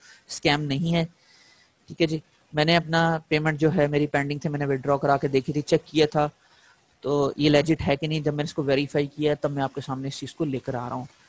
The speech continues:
इंशाल्लाह और भी मैं रास्ते आपको बताऊँगा कि आपने जो है, अ, अ, online earning, इसके अलावा भी बहुत सारी दूसरी चीज़ें, वो भी मैं आपको inshallah next videos में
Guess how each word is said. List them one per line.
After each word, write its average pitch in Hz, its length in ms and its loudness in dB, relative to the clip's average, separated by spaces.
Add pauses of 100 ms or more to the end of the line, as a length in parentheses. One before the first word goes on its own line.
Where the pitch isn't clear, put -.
(240)
इंशाल्लाह 170 340 2
और 160 280 4
भी 185 100 0
मैं 175 140 0 (200)
रास्ते 143 300 0
आपको 151 160 -4
बताऊँगा 147 460 0 (640)
कि 156 180 4
आपने 143 420 -2
जो 147 120 4
है, 143 320 2
अ, 135 40 -12 (360)
अ, 135 1200 -6
online 139 520 -2
earning, 143 380 -6 (120)
इसके - 180 -4
अलावा 151 200 2
भी 160 100 0
बहुत 143 220 0
सारी 143 180 -2
दूसरी 139 240 -8
चीज़ें, 139 220 -8
वो 143 120 -4
भी 147 100 -4
मैं 147 120 -4
आपको 139 200 -6
inshallah 139 260 -4
next 135 240 -6
videos 147 240 -2
में 143 180 -4